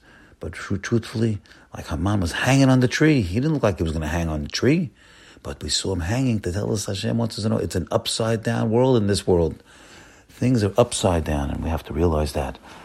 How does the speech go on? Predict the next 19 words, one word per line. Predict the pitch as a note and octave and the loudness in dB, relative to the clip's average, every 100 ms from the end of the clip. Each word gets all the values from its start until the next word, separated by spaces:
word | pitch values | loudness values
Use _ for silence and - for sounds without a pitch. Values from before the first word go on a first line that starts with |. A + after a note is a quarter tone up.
| - | -2
The | F#2 | 2
only | G2+ F#2 - | 4 2 -2
thing | - F#2 | -4 -2
that's | D#2+ | -2
up, | - - | -4 -6
that's | E2+ - | -6 -6
right | D#2+ G2 | -2 0
side | F#2+ F#2 F#2+ | 0 -2 0
up | G#2 - | 0 0
is | E2+ - - - _ | -2 -2 -12 -20 _
Torah | - E2 F2 G#2+ B2+ A#2 _ _ | -4 0 2 4 2 0 _ _
and | - E2+ | -2 0
mitzvot, | D#2+ - F#2+ A#2+ C#3+ - - | 0 0 2 4 2 -4 -8
ma'asim | E2 D2+ - F#2 | -6 -4 -2 -2
tovim. | - E2+ F2+ D#2+ C2 - - - | 0 0 2 0 -4 -12 -14 -2
You | E2+ | 0
have | F2 | 0
your | |
feet | D#2 - G2 | -2 0 -2